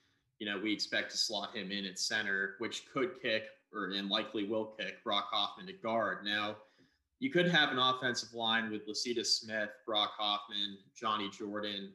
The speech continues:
Luke Tenuta, and then the question becomes, what are you going to do at left tackle, right? That's the million-dollar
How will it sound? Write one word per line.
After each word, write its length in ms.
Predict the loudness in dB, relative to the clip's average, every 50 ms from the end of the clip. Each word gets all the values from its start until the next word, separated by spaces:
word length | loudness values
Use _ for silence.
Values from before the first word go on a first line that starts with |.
| _ -12 -10
Luke 160 | -10 -10 -10
Tenuta, 600 | -12 -8 -4 -2 -2 0 2 2 2 2 0 0
and 100 | -2 -4
then 80 | -6
the 60 | -8 -8
question 460 | -4 0 0 0 0 0 -4 -6 -8
becomes, 580 | -10 -10 -6 -4 -2 0 0 0 -2 -4 -4 -4 -4
what 100 | -2 -2
are 40 | 0
you 140 | 0 -2 -2
going 240 | -4 -6 -6 -8 -12
to 100 | -14 -10
do 220 | -6 -6 -4 -4
at 100 | -4 -4
left 240 | -2 -4 -4 -4 -4
tackle, 400 | -4 -2 -2 -2 -4 -8 -12 -16 -16 _ _ _ -2
right? 220 | 0 0 0 0 -4 -8 -20 _ _ _ _ _ 2
That's 180 | 2 2 2
the 60 | 0
million-dollar 540 | 0 0 0 0 0 0 2 2 2 2 2